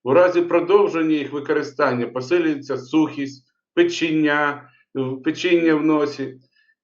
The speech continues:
підвищуються кровоточиві слизової оболонки, знижуються захисні функції носа. Медикаментозний зумов-, риніт індукований, зумовлений тривалим використанням топічних деконгестантів,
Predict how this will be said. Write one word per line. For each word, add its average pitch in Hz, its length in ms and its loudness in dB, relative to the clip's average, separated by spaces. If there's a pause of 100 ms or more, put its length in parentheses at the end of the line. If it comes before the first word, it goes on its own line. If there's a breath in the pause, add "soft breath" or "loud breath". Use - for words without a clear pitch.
підвищуються 165 640 4
кровоточиві 165 680 2
слизової 156 540 0
оболонки, 143 680 2
знижуються 151 600 -2
захисні 139 560 -4
функції 143 500 -2
носа. 107 500 -6 (1700)
Медикаментозний 156 840 2
зумов-, 147 720 -2
риніт 190 440 -2
індукований, 139 720 0
зумовлений 156 580 0
тривалим 156 480 2
використанням 147 760 -2
топічних 143 560 -4
деконгестантів, 147 1000 -4